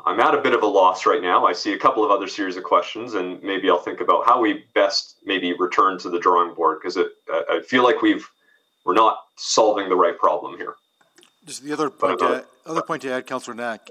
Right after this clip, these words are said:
Speaker 2: i-, is some of those, um, additional municipal requirements are in part, in part in response to the changing of the provincial fire code. So as, as the province changes, change the landscape,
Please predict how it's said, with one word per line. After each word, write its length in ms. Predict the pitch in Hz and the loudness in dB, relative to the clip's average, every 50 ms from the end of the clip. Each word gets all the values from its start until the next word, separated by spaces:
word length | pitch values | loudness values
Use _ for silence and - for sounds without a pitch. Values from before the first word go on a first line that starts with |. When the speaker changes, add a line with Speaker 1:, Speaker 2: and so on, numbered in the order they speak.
| - _ | -20 _
Speaker 2:
i-, 160 | - 139 131 - - | -18 -18 -18 -18 -16
is 220 | 151 135 123 - | -14 -12 -10 -10
some 160 | - 160 160 | -10 -10 -10
of 80 | 170 156 | -8 -8
those, 280 | 160 151 135 120 - - - - _ _ - | -6 -6 -6 -8 -10 -14 -20 -20 _ _ -18
um, 360 | 156 135 127 120 117 113 113 117 - | -14 -12 -10 -10 -10 -12 -16 -18 -20
additional 600 | 139 131 - 139 135 - - 139 131 131 127 113 _ _ _ _ _ _ _ _ | -20 -18 -14 -12 -12 -10 -8 -8 -8 -8 -8 -10 _ _ _ _ _ _ _ _
municipal 480 | 135 127 127 123 135 - 135 120 135 123 | -16 -14 -12 -10 -10 -10 -10 -8 -8 -8
requirements 720 | 117 117 - - - 117 117 120 120 113 110 110 - - | -8 -10 -14 -12 -10 -10 -8 -8 -10 -12 -14 -16 -18 -18
are 180 | - - 143 131 _ - - | -16 -16 -18 -20 _ -20 -20
in 160 | 147 135 113 | -20 -20 -20
part, 460 | _ - 135 139 143 135 - - - _ - | _ -8 -6 -6 -6 -6 -10 -16 -18 _ -20
in 160 | 143 135 110 _ _ _ | -18 -18 -18 _ _ _
part 340 | - 147 131 117 110 - _ _ _ _ _ _ _ _ - | -6 -4 -4 -4 -6 -14 _ _ _ _ _ _ _ _ -18
in 100 | 139 123 | -16 -14
response 540 | 117 117 - - - 123 120 123 110 - | -12 -12 -12 -12 -12 -12 -10 -12 -12 -16
to 160 | - - 131 110 | -14 -14 -12 -12
the 180 | 113 120 113 | -12 -14 -16
changing 640 | - - - 131 123 123 117 104 117 120 117 110 98 _ _ _ _ _ _ _ _ _ - | -16 -16 -16 -14 -14 -14 -14 -14 -16 -16 -16 -16 -20 _ _ _ _ _ _ _ _ _ -20
of 140 | 139 117 | -18 -12
the 100 | 110 127 | -12 -12
provincial 400 | 123 - 123 110 131 127 - 120 | -12 -12 -12 -10 -10 -10 -10 -14
fire 240 | 107 - 123 117 123 | -12 -8 -8 -8 -8
code. 320 | 120 - 117 101 92 87 _ _ _ _ _ _ _ _ _ _ _ _ | -8 -12 -16 -18 -18 -20 _ _ _ _ _ _ _ _ _ _ _ _
So 220 | - - 131 123 120 | -18 -14 -12 -10 -10
as, 180 | 117 110 - | -10 -12 -14
as 200 | 117 110 123 - | -16 -16 -14 -16
the 60 | 131 123 | -16 -10
province 480 | - 139 139 143 147 143 135 - - _ _ _ | -4 -2 -2 -2 -2 -6 -10 -12 -12 _ _ _
changes, 500 | - - 156 143 131 113 107 117 110 101 _ _ - | -16 -14 -12 -12 -14 -14 -14 -16 -16 -18 _ _ -18
change 280 | - - 139 131 123 - | -16 -14 -14 -14 -14 -14
the 80 | 123 | -14
landscape, 640 | 107 110 113 120 127 123 - - - 160 175 - | -14 -12 -12 -12 -12 -14 -14 -14 -14 -14 -16 -16